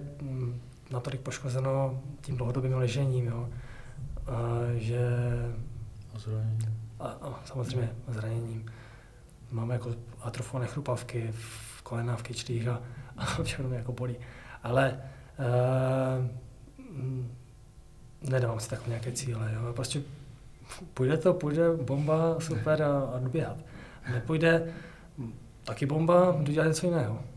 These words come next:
Speaker 1: jo. Takže nejsem takový, že bych, eh, když, eh, toho nedocílím za nějaký čas, že bych se ponořil do nějaké deprese nebo něco a,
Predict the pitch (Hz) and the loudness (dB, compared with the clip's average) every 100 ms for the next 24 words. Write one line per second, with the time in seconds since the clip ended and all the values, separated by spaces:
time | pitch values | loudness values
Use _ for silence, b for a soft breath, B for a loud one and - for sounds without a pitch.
0 | - 117 127 131 151 170 165 B B B | -10 -6 -2 2 2 2 -2 B B B
1 | B B - 135 156 147 160 139 147 135 | B B -4 0 2 2 2 2 2 2
2 | 135 135 127 127 135 131 - 143 131 127 | 4 4 4 2 2 0 -2 0 0 2
3 | 127 127 127 127 - 139 120 117 - - | 2 0 0 -2 -2 -2 -2 -4 -10 -10
4 | 117 123 165 190 151 127 120 156 175 160 | -4 0 0 0 0 0 0 -2 -4 -10
5 | - - 123 123 120 123 - 123 143 131 | -14 -6 -2 0 0 -2 -2 -2 -2 -4
6 | - B B B B B 127 123 117 143 | -10 B B B B B -2 0 0 -2
7 | 123 135 123 123 131 127 135 120 - 123 | -2 0 2 2 2 2 2 0 -2 -2
8 | - 139 131 131 131 127 120 117 143 135 | -2 0 0 2 0 0 0 -2 0 2
9 | 135 127 123 | 2 2 0